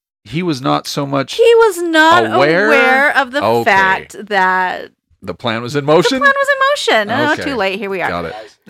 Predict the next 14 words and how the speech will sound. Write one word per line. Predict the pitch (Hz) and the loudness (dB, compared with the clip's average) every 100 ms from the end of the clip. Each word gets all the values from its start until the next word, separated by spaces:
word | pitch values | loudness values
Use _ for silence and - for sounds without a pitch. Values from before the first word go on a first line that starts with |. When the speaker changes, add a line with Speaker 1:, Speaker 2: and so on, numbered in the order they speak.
| - - 208 | -8 -8 -2
Speaker 1:
<laughs> | |
Speaker 2:
Um, | 233 233 226 214 226 170 | 0 2 0 -6 -12 -16
<sighs> | _ - _ _ _ _ _ _ _ _ _ _ _ _ _ | _ -20 _ _ _ _ _ _ _ _ _ _ _ _ _
I | 226 214 202 - 247 | -14 -12 -14 -10 -10
hate | - 339 359 | -6 -6 -6
to | - - 269 | -10 -12 -10
say | - - 233 233 | -10 -4 -2 -2
this, | 240 233 240 247 254 - - _ _ - | -2 -2 -2 -2 -4 -12 -14 _ _ -6
um, | 208 196 190 | -4 -4 -6
but | 190 208 180 _ _ _ _ _ _ _ _ _ _ _ | 0 0 0 _ _ _ _ _ _ _ _ _ _ _
when | - 247 | -8 -6
Kenna | 233 311 349 | -4 -2 -2
came | 359 285 254 | -2 -4 -2
along, | 233 196 185 180 180 175 | -2 -2 0 -2 -6 -12